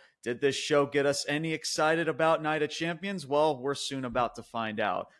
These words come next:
But before we do get into Night of Champions, and of course today is, uh, once again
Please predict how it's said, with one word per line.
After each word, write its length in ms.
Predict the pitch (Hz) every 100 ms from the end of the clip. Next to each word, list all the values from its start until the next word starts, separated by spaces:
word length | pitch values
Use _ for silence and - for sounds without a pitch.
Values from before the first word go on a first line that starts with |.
| -
But 160 | 127
before 360 | - 143 269 285
we 120 | 247
do 200 | 175 226
get 160 | 202 196
into 200 | 185 175
Night 200 | 170 165
of 60 |
Champions, 460 | 165 165 160 160 151
and 100 | 151
of 100 | 143
course 280 | - 165 160
today 460 | - 143 151 156 147 - _ _
is, 240 | 151 139 143
uh, 160 | 139
once 260 | 131 151 143
again 380 | 147 139 139